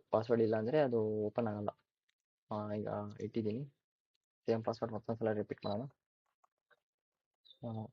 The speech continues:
ನೀವು ಏನಂದ್ರೆ ಪಾಸ್‌ವರ್ಡ್ ನೆನ್ಪಿರಿ, ನೆನ್ಪಿಟ್ಕೊಂಡಿರಿ. ಆ, ಮರೆಯಕ್ಕೆ ಹೋಗ್ಬೇಡಿ. ಪ್ರತಿ ಸಲ ನೀವು, ಪ್ರತಿ ಸಲ ಆನ್ ಮಾಡಿದಾಗೂ ಪಾಸ್ವರ್ಡ್ ಕೇಳುತ್ತೆ. ಇದು ಸ್ವಲ್ಪ ಲಾಂಗ್ ಟೈಮ್ ಅದನ್ನ ಬಿಟ್ರೆ ಅದು ಸ್ಲೀಪಲ್ಲಿ ಹೋಗುತ್ತೆ. ಸ್ಲೀಪಲ್ಲಿ ಹೋಗಿ ಮತ್ತೆ ಆನ್ ಮಾಡಿದ್ರೆ ನೀವು ಮತ್ತೆ ಪಾಸ್ವರ್ಡ್ ಕೊಡ್ಬೇಕು.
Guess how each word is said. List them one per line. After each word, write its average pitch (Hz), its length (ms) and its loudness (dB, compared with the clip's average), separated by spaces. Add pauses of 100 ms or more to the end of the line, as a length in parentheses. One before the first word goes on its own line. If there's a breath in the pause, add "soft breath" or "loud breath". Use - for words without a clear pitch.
(260)
ನೀವು 123 220 2
ಏನಂದ್ರೆ 131 340 6
ಪಾಸ್‌ವರ್ಡ್ 123 340 4
ನೆನ್ಪಿರಿ, 120 360 2 (440)
ನೆನ್ಪಿಟ್ಕೊಂಡಿರಿ. 120 600 4 (420)
ಆ, 107 140 0
ಮರೆಯಕ್ಕೆ 113 280 4
ಹೋಗ್ಬೇಡಿ. 107 260 2
ಪ್ರತಿ 120 300 4
ಸಲ 131 200 8
ನೀವು, 120 400 8
ಪ್ರತಿ 113 340 2
ಸಲ 120 200 2 (420)
ಆನ್ 117 240 4
ಮಾಡಿದಾಗೂ 117 360 6
ಪಾಸ್ವರ್ಡ್ 113 360 2
ಕೇಳುತ್ತೆ. 107 320 0 (340)
ಇದು 113 220 4
ಸ್ವಲ್ಪ 113 240 2
ಲಾಂಗ್ 113 220 8
ಟೈಮ್ 117 200 6
ಅದನ್ನ 110 200 4
ಬಿಟ್ರೆ 110 280 6
ಅದು 113 160 6
ಸ್ಲೀಪಲ್ಲಿ 120 460 6
ಹೋಗುತ್ತೆ. 110 380 2
ಸ್ಲೀಪಲ್ಲಿ 120 400 6
ಹೋಗಿ 127 160 6
ಮತ್ತೆ 117 280 4
ಆನ್ 120 200 8
ಮಾಡಿದ್ರೆ 120 320 6 (420 soft breath)
ನೀವು 117 120 4
ಮತ್ತೆ 113 220 4
ಪಾಸ್ವರ್ಡ್ 120 360 6
ಕೊಡ್ಬೇಕು. 107 320 2